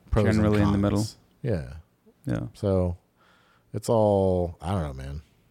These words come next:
Speaker 1: I, I, I think there's, there's an inevitability to some things that you just have to accept. So whether or not you like where things are going or what are, what is happening, there's some level where you're just,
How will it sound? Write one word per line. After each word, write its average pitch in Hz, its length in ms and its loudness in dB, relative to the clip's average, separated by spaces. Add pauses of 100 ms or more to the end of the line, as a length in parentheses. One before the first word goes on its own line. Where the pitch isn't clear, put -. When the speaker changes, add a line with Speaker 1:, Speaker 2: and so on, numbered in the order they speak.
(440)
Speaker 1:
I, 107 380 2
I, 110 80 4 (180)
I 117 120 2
think 123 240 0
there's, 113 340 0 (640)
there's 117 260 0
an 120 120 0
inevitability 110 1300 2 (200)
to 147 120 0
some 143 280 0
things 143 260 0
that 120 80 0
you 98 140 -2
just 90 320 -2
have 90 240 -2
to 87 140 -2
accept. - 560 -6 (1400)
So 123 180 -2
whether 127 420 0
or 127 40 -2
not 123 260 0
you 113 180 2
like 104 360 0
where 104 460 2
things 101 380 -2
are 98 80 0
going 95 340 0
or 92 60 -2
what 92 220 0
are, 92 180 -4
what 92 240 0
is 87 100 -2
happening, 95 500 -2
there's 90 220 -2
some 101 220 -2
level 92 260 0
where 87 120 -2
you're 85 120 -2
just, 82 240 -6